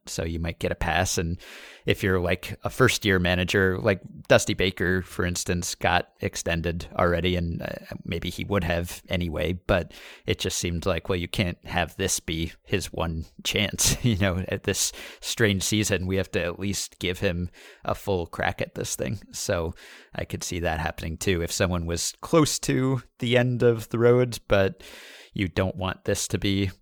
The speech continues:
the final time, you wanna give him a, a real shot at a full season to show what he can do or what the team can do, then maybe you hold off at least to see how next season starts.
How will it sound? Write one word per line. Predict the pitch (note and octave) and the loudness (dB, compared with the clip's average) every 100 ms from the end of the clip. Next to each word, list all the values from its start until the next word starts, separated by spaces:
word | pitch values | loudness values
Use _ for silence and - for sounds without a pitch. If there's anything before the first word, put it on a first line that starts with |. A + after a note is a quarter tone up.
| - | -10
the | - G2+ - | -2 -2 0
final | G2+ F#2 | 0 0
time, | F#2 G2 G2 F#2+ | 0 0 0 0
you | |
wanna | F2 F2+ | 0 -2
give | F2 F2+ | -2 -4
him | F#2 F2 | -2 -2
a, | F2 - | 0 0
a | F#2 | -4
real | E2 F2+ F2+ F#2 - _ | -2 0 2 0 -4 _
shot | - - F#2 F#2 - _ _ | -4 0 2 2 0 _ _
at | G2 F2+ | -2 0
a | F2+ | -2
full | - F#2 | -2 -4
season | - G2+ F2 G2 F#2+ | -2 -4 0 0 0
to | - | 0
show | G2 G2+ F#2+ | 0 2 2
what | G2 G2 - | 2 0 -2
he | F#2 | -4
can | F#2+ F#2 | -6 0
do | G2 G2 | 2 4
or | F#2+ | 2
what | - | 0
the | G#2 | -4
team | - G2 | -4 -4
can | F#2 G2 | -2 -2
do, | G2 F#2+ - - | -2 -2 -6 -4
then | - | -4
maybe | E2+ E2+ - | -2 -4 -4
you | F2 E2 | -4 -4
hold | - F2+ E2+ | -2 -4 -2
off | E2+ E2+ | -4 -2
at | - - | -4 -4
least | G2+ - | -6 -4
to | F#2+ | -4
see | G2+ | -2
how | F2+ F#2 | -2 -2
next | F2+ - | -2 -6
season | - - A#2+ | -8 -6 -6
starts. | - A#2 - | -2 -4 -4